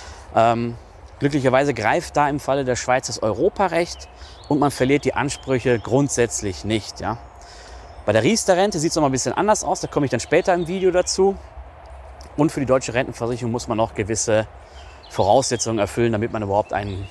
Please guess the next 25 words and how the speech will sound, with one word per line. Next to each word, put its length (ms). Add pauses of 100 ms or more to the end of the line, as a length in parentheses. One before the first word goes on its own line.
(120)
einen 200
grundsätzlichen 640
Anspruch 420
hat. 200 (520)
Dazu 300
komme 220
ich 80
dann 260 (280)
sofort. 480
Ich 100
will 120
nur 180
eins 220
noch 80
sagen, 300
eben 100
dieses 220
Europarecht, 720 (500)
das 300
gilt 460 (240)
in 100
der 100
gesamten 440
E 120
U 280